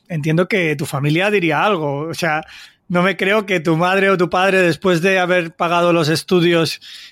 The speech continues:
y todo, o no sé si los pagaron, pero bueno, después de haberte apoyado en ellos al menos,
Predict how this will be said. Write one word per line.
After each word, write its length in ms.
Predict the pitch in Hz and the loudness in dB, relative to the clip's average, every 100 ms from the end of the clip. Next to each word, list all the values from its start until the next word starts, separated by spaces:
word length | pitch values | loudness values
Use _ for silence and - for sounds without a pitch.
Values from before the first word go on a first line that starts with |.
| - | -2
y 140 | 165 | 0
todo, 340 | 156 180 196 | 2 2 2
o 300 | 160 147 135 | 2 0 -2
no 120 | 139 135 | -2 -2
sé 120 | 143 | 0
si 80 | 143 | 0
los 120 | 139 | -2
pagaron, 420 | 135 123 165 131 | -4 -2 -2 -4
pero 140 | 131 | -4
bueno, 240 | 135 151 131 127 | -4 -2 -4 -8
después 320 | 131 - 151 | -14 -6 -4
de 60 | 156 | 0
haberte 240 | 160 147 | -2 -2
apoyado 480 | 160 143 156 160 156 | -4 0 0 0 0
en 100 | 147 | 0
ellos 300 | 156 165 190 | 2 2 2
al 120 | 156 | 0
menos, 360 | 156 180 247 | 0 2 2